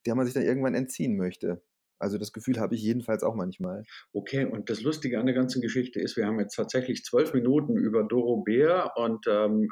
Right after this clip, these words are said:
Speaker 2: ähm, über andere Geschichten bei Twitter gesprochen. Dabei hatte ich mir eigentlich so eine schöne Einleitung für den Podcast,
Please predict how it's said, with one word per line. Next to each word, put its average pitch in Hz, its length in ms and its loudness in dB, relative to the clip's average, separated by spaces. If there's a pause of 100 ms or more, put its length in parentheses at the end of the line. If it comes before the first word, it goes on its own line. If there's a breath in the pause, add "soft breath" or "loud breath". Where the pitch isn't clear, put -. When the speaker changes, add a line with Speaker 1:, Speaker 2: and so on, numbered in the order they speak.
(100)
Speaker 2:
ähm, 101 360 -4
über 101 260 -6
andere 120 240 -4
Geschichten 113 400 -12
bei 101 100 -2
Twitter - 300 -2
gesprochen. 113 380 -2
Dabei 104 560 2 (520 loud breath)
hatte 135 160 0
ich 131 140 2
mir 143 140 2
eigentlich 170 340 2
so 143 100 2
eine 185 140 2
schöne 160 320 0
Einleitung 170 460 2
für - 80 -4
den 131 140 0
Podcast, 110 600 -4